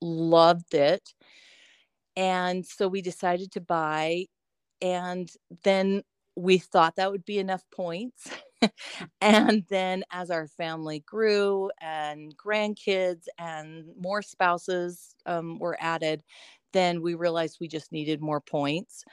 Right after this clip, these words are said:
So we, we bought the Grand Floridian with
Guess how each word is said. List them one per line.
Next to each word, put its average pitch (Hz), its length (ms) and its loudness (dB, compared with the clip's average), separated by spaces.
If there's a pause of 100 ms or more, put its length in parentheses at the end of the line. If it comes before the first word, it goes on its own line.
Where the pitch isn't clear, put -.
(380)
So 180 720 4 (580)
we, 190 800 -8 (180)
we 190 200 0
bought 175 420 2
the 220 80 2
Grand 190 400 0
Floridian 165 880 -2 (240)
with 202 480 2